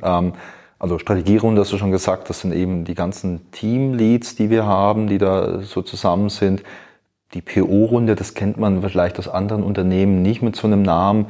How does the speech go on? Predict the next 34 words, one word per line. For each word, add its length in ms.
Ähm, 360
wir 180
versuchen 500
ja, 220
unser, 680
unser 260
Unternehmen 960
ja 140
agil 480
zu 140
managen 760
und, 320
äh, 40
aus 380
der 120
agilen 400
Welt 280
kennt 200
man 120
ja 100
die 120
Product 520
Owner 480
und 340
das 160
ist 120
es 120
bei 100
uns 220
letztendlich 480
auch. 360
Das 260
sind, 240
äh, 340